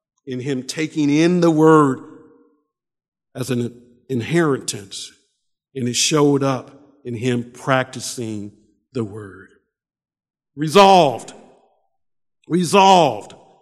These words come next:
"I will do God's word. I will be a doer of the word of God. I will incline my heart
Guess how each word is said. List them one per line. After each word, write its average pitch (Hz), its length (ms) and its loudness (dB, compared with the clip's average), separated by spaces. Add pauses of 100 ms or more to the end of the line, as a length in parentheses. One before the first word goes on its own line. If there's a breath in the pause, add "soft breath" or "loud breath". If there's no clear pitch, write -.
(800)
"I 156 200 4
will 156 320 2
do 220 1040 0 (920)
God's 139 380 -6
word. 104 400 -14 (1160)
I 160 160 4
will 190 140 10
be 196 220 4
a 196 100 8
doer 175 920 4 (300)
of 165 140 4
the 175 80 6
word 160 560 6
of 143 200 -8
God. 120 380 -8 (840)
I 190 160 6
will 196 240 4
incline 196 600 2
my 214 400 2
heart 185 540 0